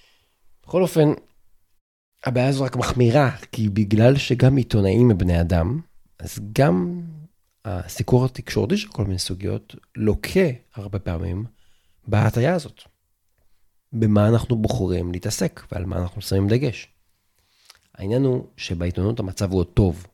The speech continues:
כי העיתונאי, הכתב, או העורך שלו יכולים להחליט מה לפרסם ומה לא, ויכולים להגיד, "זאת ידיעה חשובה ואני אפרסם אותה גם אם היא פחות צבעונית. ואת הידיעה הצבעונית והפרובוקטיבית אני מחליט שלא לפרסם."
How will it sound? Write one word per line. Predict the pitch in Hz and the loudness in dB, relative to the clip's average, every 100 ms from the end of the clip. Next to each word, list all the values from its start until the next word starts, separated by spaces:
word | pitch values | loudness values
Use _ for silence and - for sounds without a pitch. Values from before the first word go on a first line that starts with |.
| _ _ _ _ | _ _ _ _
כי | - 92 92 87 | -16 -12 -8 -8
העיתונאי, | 80 82 101 90 127 101 | -10 -8 -6 0 0 0
הכתב, | - - 117 85 - _ _ _ _ _ _ _ - | -2 0 2 0 -6 _ _ _ _ _ _ _ -8
או | 90 85 80 | -6 -4 -4
העורך | 101 92 117 160 | -4 0 2 2
שלו | - 92 85 - | 2 2 0 -2
יכולים | - - 143 139 | -4 -2 -2 -2
להחליט | 98 - 123 - - - | -4 -4 -6 -6 -12 -16
מה | - 85 85 | -14 -12 -12
לפרסם | 87 92 - 87 | -10 -10 -8 -6
ומה | 92 143 | -4 -4
לא, | 208 - _ _ _ - _ _ _ | -4 -8 _ _ _ -20 _ _ _
ויכולים | 131 120 113 131 | -8 -2 -2 -2
להגיד, | 110 95 101 123 | -4 -6 -8 -6
"זאת | 113 156 - | 0 0 0
ידיעה | 107 - | -8 -10
חשובה | - - - 95 92 95 131 | -14 -16 -14 -10 -4 -4 -4
ואני | 104 95 | -6 -8
אפרסם | - 87 143 170 | -10 -8 -6 -6
אותה | 185 | -6
גם | 156 160 | -4 -2
אם | 175 | -4
היא | 175 | -6
פחות | 143 135 147 | -8 -6 -6
צבעונית. | 165 135 135 127 - - _ _ _ _ _ - _ - | -6 -6 -8 -10 -14 -20 _ _ _ _ _ -20 _ -20
ואת | 98 101 95 98 | -6 -4 -2 -4
הידיעה | 90 90 92 92 92 107 | -2 -2 -4 -2 0 0
הצבעונית | 107 95 95 104 | -2 -4 -2 -2
והפרובוקטיבית | 104 - 95 98 123 214 214 214 | -4 -4 -6 -6 -4 -2 -4 -4
אני | 185 | -2
מחליט | 180 170 185 202 - | 0 -2 -4 -6 -4
שלא | 196 175 127 | 0 2 2
לפרסם." | 123 120 - 120 | -2 -10 -10 -12